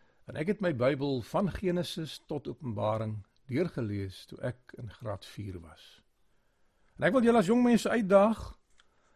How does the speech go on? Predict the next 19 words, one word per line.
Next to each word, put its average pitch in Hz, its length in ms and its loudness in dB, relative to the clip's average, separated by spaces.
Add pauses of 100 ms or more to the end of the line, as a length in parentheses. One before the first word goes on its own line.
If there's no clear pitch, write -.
(240)
begin 262 300 0
julle 233 200 2
Bybel 135 360 2
deurlees. 98 500 -4
Dit 185 140 -4
is 240 100 -2
waar 196 280 4
mens 151 200 -6
begin 151 260 -10
met 131 100 -8
Bybelstudie. 107 480 -8 (560)
En 151 140 -2
daarvandaan 214 560 10
het 214 140 2
ek 156 140 0
nooit 147 380 0
weer 170 180 0
opgehou 113 460 -4
nie. 87 240 -10